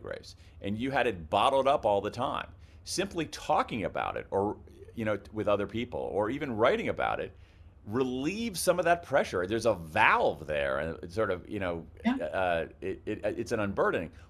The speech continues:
Speaker 1: What's more, and I think this is actually one of the things that really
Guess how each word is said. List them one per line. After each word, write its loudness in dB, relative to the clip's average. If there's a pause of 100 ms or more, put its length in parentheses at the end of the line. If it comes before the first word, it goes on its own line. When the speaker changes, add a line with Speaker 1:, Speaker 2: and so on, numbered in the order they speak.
Speaker 1:
What's 0
more, 6
and 4
I 4
think -4
this -6
is -8
actually -2 (480)
one -2
of -2
the -4
things -2
that -2
really -2